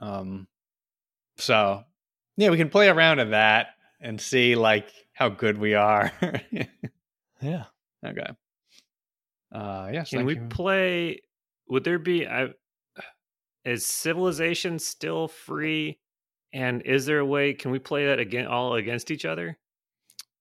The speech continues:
Speaker 1: Uh, I believe on Epic Store, I think Civ six is free. Uh,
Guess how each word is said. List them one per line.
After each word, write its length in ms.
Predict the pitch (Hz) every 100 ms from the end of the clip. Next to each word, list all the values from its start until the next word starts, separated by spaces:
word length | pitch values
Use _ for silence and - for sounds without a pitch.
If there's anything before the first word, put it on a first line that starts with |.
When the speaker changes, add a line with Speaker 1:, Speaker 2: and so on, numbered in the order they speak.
| _ _ _ -
Speaker 1:
Uh, 460 | 117 110 107 107 110
I 20 |
believe 240 | 107 151 196
on 180 | 180 - _ _
Epic 400 | - 113 160 151
Store, 560 | - - - 147 160 165
I 80 | 127
think 240 | 143 127 _ -
Civ 300 | - 127 117
six 360 | - 120 -
is 120 | 127 -
free. 440 | 127 123 131 123 _ _ _ _ _ _ _ _ _ -
Uh, 640 | 110 107 101 98 95 92